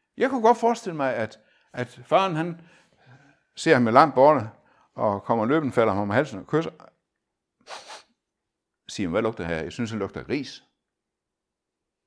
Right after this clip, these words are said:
"Er det galt? Hvordan er det, du ser ud? Hvorfor er det, du kommer? Kommer du ikke at have kærlighed til din far?" "Nej, jeg er sulten. Jeg har ikke mere at spise."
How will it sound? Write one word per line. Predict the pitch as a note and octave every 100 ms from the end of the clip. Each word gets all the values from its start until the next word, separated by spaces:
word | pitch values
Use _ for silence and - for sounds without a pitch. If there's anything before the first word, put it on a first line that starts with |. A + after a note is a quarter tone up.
| _ _ D3 -
"Er | C3
det | G2
galt? | G#2+ - G#2 B1 -
Hvordan | C#3 A#3
er | B3+
det, |
du | G#2+
ser | - F2
ud? | - - _ _ _ _ _ _ -
Hvorfor | B3+ B3
er | A3+
det, | -
du |
kommer? | - A#3 A3+ - _ _ _ _ _ _ _ _ _ _ _ _ _ _ -
Kommer | G3+
du | G#3
ikke | C#3+
at |
have | -
kærlighed | B2+ G#3 E3 C3
til | - A2+
din | G#2+
far?" | - G#3 G3 _ _ _ _ _ _ _ _ _ _ _ _ _ _ _ _ _ _ _ _
"Nej, | - - _ _ _ _ _ -
jeg |
er | A2
sulten. | - A#2 - G#2+ _ _ _ -
Jeg |
har | C3
ikke | D3+
mere |
at | C3+
spise." | - - D3